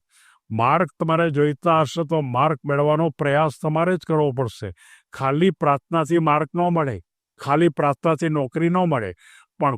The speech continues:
કુદરત પાસે તમને ઈ મળે એને માટે શક્તિની માગણી કરો. અને જો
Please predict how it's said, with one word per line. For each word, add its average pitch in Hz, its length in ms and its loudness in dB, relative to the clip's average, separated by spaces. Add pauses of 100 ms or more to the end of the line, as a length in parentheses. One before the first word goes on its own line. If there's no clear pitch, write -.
કુદરત 147 460 0 (100)
પાસે 151 440 -2
તમને 143 420 -2
ઈ 156 180 2
મળે 135 640 0
એને 135 280 -2
માટે 147 360 -4
શક્તિની 196 720 -2
માગણી 165 420 2
કરો. 110 260 -4 (1800)
અને 147 280 0 (100)
જો 165 180 4